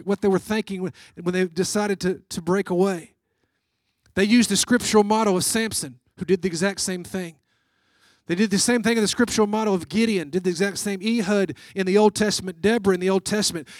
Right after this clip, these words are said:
And those same people who resisted the tyrannical governments in their day, they were celebrated in Hebrews chapter eleven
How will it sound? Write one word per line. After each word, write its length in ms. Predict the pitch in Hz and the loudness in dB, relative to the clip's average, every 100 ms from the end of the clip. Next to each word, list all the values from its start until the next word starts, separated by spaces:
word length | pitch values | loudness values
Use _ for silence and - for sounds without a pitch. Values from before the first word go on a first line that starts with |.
| 202 | -4
And 120 | 202 | 2
those 140 | 262 | 4
same 320 | - 254 269 | 4 4 2
people 380 | 220 262 269 214 | 4 2 4 4
who 100 | 214 | 4
resisted 520 | 208 202 240 262 254 | 4 2 2 2 2
the 60 | 208 | 0
tyrannical 540 | - 202 226 254 220 | 2 2 2 0 0
governments 400 | 202 226 226 220 | 2 2 2 2
in 140 | 196 202 | 0 0
their 180 | 254 247 | 0 0
day, 280 | 202 196 - - | 0 -2 -4 -4
they 80 | 226 | 2
were 140 | 214 208 | 2 4
celebrated 800 | - 277 294 254 208 190 196 - - | 4 4 6 6 6 4 2 -2 -8
in 120 | 185 | -2
Hebrews 340 | 208 233 233 | 0 2 2
chapter 380 | - 226 202 208 | 2 -2 0 0
eleven 400 | 196 214 190 185 | 2 2 0 -4